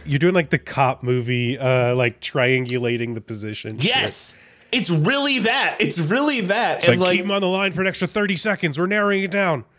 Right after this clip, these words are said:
Speaker 2: It's, it's, it's a lot of that. I talk to, like, the, the fraud, like, the, the direct, like, fraud and compliance team all the time.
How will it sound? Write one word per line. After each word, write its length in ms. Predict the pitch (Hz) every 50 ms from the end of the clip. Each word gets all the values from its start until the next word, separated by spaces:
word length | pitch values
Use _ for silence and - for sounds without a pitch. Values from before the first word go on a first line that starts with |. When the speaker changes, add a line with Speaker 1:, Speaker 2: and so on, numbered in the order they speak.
| _ _ _ _ _ -
Speaker 2:
It's, 180 | 180 185 - -
it's, 220 | 202 226 214 -
it's 200 | 180 180 190 -
a 100 | 180 156
lot 260 | 147 151 165 190 226
of 100 | 240 208
that. 240 | 196 175 175 175 -
I 160 | 143 151 160
talk 380 | 165 160 - - - 196 190 -
to, 80 | - 190
like, 320 | 180 175 170 170 - - -
the, 280 | 143 139 139 139 143 139
the 140 | 131 135 123
fraud, 420 | - - 139 135 143 156 - 135
like, 220 | 139 127 117 -
the, 400 | - 127 120 117 113 110 101 - -
the 300 | 113 120 113 117 113 104
direct, 840 | 101 - 117 104 98 98 120 143 - - - _ - - - -
like, 180 | 135 117 110 -
fraud 320 | - - 117 113 120 123 131
and 120 | 120 104
compliance 560 | 117 110 101 - 101 104 113 120 117 113 -
team 220 | - 107 104 95 -
all 160 | - 98 95
the 80 | 104
time. 400 | 92 - 113 113 120 113 104 98